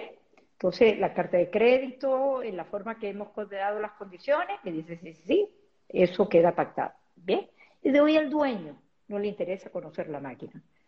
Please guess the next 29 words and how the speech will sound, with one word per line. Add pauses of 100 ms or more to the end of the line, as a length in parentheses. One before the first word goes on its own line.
(200)
¿Por
qué
no
va
a
Venezuela
y
conoce
la
máquina? (720)
Y
entonces
dice,
"No,
no,
el
señor
no
tiene
tiempo
para
eso".
Ah, (180)
perfecto. (500)
Pero
días
después
me
llaman